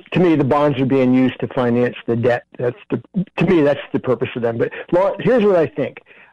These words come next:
I'm listening. I heard about this yesterday, and I turn on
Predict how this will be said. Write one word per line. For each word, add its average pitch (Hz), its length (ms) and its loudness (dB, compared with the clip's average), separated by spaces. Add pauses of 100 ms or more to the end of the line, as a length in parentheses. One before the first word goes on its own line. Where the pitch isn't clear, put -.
I'm 160 160 2
listening. 226 420 0 (200)
I 147 100 -2
heard 262 180 0
about 185 200 2
this 175 120 -4 (100)
yesterday, 143 600 0 (360)
and 139 180 2
I 135 80 0
turn 196 300 0
on 170 320 0